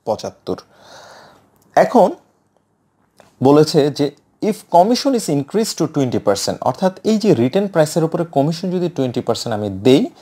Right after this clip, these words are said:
সেক্ষেত্রে আমার গেইনটা কী হবে? আমরা ক্রয় মূল্য বের করেছি, টোয়েন্টি পার্সেন্ট কমিশন দেওয়ার পরে আমার বিক্রয় মূল্য হবে, ছিল একশো টাকা, দেখেন টোয়েন্টি পার্সেন্ট কমিশন যদি আমি দিই হবে হচ্ছে আশি টাকা। তাহলে আমার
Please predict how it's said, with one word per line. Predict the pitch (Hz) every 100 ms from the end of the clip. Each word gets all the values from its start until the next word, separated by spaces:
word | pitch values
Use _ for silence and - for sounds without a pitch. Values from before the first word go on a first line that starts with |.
| _
সেক্ষেত্রে | - 180 170
আমার | 151 120
গেইনটা | 98 101 90 90
কী | 95
হবে? | 92 -
আমরা | 120 123
ক্রয় | - 135
মূল্য | 147 160
বের | 151 147
করেছি, | 156 151 151 302 - - - _
টোয়েন্টি | 165 165 170
পার্সেন্ট | 165 151 170 156
কমিশন | 147 180 220 202
দেওয়ার | 165 139 131
পরে | 117 104 165 339 _ _ _ -
আমার | 127 135 147
বিক্রয় | 151 117 139 160 160
মূল্য | 156 151 151
হবে, | 127 110 - 311 - _ _ -
ছিল | - - 190
একশো | 202 123 - 143
টাকা, | 101 95 160
দেখেন | 220 104 - 180 302 -
টোয়েন্টি | 143 135
পার্সেন্ট | - 127 180 262 - _
কমিশন | 135 131 - 160
যদি | 151
আমি | 147 127
দিই | 123 233 - _ _
হবে | 113 110
হচ্ছে | 127 - - -
আশি | 98 - -
টাকা। | 92 - - _ - - - _
তাহলে | 117 123
আমার | 131